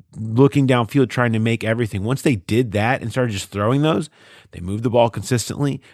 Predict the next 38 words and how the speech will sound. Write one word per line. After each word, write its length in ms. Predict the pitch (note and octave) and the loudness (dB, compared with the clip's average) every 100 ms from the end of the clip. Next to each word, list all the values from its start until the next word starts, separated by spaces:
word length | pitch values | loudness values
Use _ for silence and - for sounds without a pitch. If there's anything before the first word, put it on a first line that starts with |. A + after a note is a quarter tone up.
| _ | _
The 80 | - | -14
pressures 420 | - G2+ F#2 B2+ | -6 -4 -2 -4
were 80 | A#2+ | -6
far 300 | G#2 G#2 A2+ | -6 -4 -2
down. 380 | G#2 G#2 A#2 B2 - - | 0 0 0 -2 -8 -12
Everything 400 | - G#2+ A2+ A#2+ | -4 -2 0 0
was 140 | A2+ G#2+ | 0 2
really 280 | A2+ A2+ | 2 2
in 160 | G#2+ F#2 | 0 -2
rhythm, 380 | F2+ G2 C3 C#3 - _ _ | -4 -4 -4 -6 -14 _ _
and 100 | G#2+ | -6
it 60 | G#2+ | -4
really 200 | A2 B2 | -2 -2
didn't 160 | B2 | 0
take 160 | B2 B2+ | -2 -2
on. 120 | A2+ | 0
That's 240 | G#2 A2 - | 0 0 0
how 120 | B2 | -2
you 200 | A2+ A2 | 0 0
end 260 | F#2 A2+ G2+ | 0 -2 0
up 240 | A2 - | -2 -4
with, 340 | F#2 F#2+ A2 - _ _ | -6 -6 -8 -14 _ _
you 100 | C3 | 2
know, 60 | D3 | 2
they, 80 | |
they 140 | E3+ D3+ | 4 4
have 240 | D3+ C3 | 4 2
the, 180 | B2+ B2 - _ _ _ _ | 0 0 -4 _ _ _ _
almost 320 | A#2+ C#3+ C#3 - | 0 0 -2 0
all 260 | C#3+ F3 E3 | 4 6 6
the 80 | B2 | 4
major 480 | G#2 A#2 C3 G#2+ | 0 0 0 -2
damage 600 | F2 G2+ G#2+ D#2+ - - - _ _ _ | -2 0 -2 -4 -16 -18 -20 _ _ _
happened 380 | - B2 - G2 | -6 -4 -2 -4
in 40 | |
the 60 | G2 | -4
first 240 | - G2+ | -4 -6
quarter. 320 | - - - | -6 -10 -10